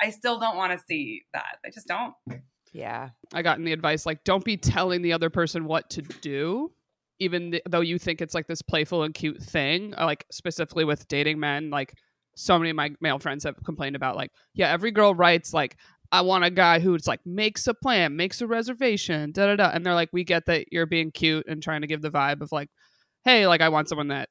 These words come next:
Speaker 3: you know, plans and respects my time.'" And I think that's hot, but they're like, but we read it as, like, "Don't tell me what to do. Like, I know what to do. Like, I know how to treat a lady. You don't have to teach me how to treat someone and take them on a date."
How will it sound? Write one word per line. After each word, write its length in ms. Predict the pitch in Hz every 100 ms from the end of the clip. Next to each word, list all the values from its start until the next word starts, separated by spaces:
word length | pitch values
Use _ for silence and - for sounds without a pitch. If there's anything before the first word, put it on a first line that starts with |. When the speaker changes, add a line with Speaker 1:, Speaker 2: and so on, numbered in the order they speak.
| _
Speaker 3:
you 120 | 175
know, 200 | 147 127 - _ -
plans 460 | - 208 196 185
and 100 | 170
respects 280 | 151 151 160
my 100 | 165
time.'" 300 | 160 170 165
And 60 | 156
I 40 | 151
think 160 | 165
that's 180 | - -
hot, 340 | 202 190 156 -
but 100 | 160
they're 120 | 156
like, 240 | 147 - _ -
but 160 | 190
we 160 | 180 226
read 180 | 214 196
it 80 | 175
as, 160 | 165
like, 260 | 160 151 -
"Don't 300 | 202 214 220 - -
tell 200 | - 208
me 120 | 196
what 140 | 175 -
to 80 | 156
do. 200 | 190 175
Like, 180 | 160 -
I 180 | 190 208
know 300 | 202 214 196
what 200 | 175 -
to 100 | 170
do. 240 | 190 180
Like, 200 | 156 143 160
I 120 | 180
know 200 | 185 185
how 120 | 180
to 140 | 165 160
treat 320 | - 190 170
a 40 |
lady. 240 | 156 139 139
You 100 | 147
don't 140 | 160 160
have 100 | -
to 160 | 160 - _ _ _ -
teach 280 | - 190 -
me 160 | 180 160
how 120 | 160
to 120 | 151 - -
treat 320 | - 185 -
someone 460 | - 156 151 147 143
and 160 | 143
take 220 | - 160
them 140 | - 156
on 160 | 147
a 60 | 135
date." 380 | 147 156 147 -